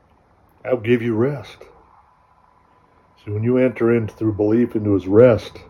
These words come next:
because you see and know and have the revelations of the mysteries of God come alive,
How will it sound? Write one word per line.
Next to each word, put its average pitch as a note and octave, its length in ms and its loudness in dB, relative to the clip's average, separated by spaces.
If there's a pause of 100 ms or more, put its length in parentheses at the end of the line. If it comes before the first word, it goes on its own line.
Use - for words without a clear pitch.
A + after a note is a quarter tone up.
(640)
because G2+ 240 -2
you G2 80 -6
see B2 440 -4
and G2+ 140 -6
know A2+ 420 4 (500)
and F2+ 160 -16
have A#2+ 280 -8
the G#2+ 100 -2
revelations A2 880 2
of F#2+ 100 -2
the F#2 60 -8
mysteries G2 520 -4
of F#2+ 200 -12
God A2+ 460 2
come G#2+ 200 0
alive, G2+ 600 2